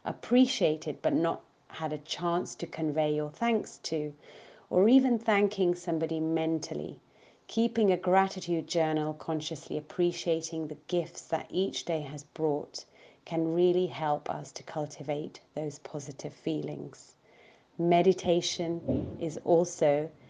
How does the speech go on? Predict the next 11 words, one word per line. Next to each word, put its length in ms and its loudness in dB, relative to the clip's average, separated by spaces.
very 440 6
valuable 640 0
in 160 -4
helping 500 -2
us 220 -4
to 100 -16
come 300 -4
into 240 -4
that 300 -6
present 500 -2
moment. 640 -4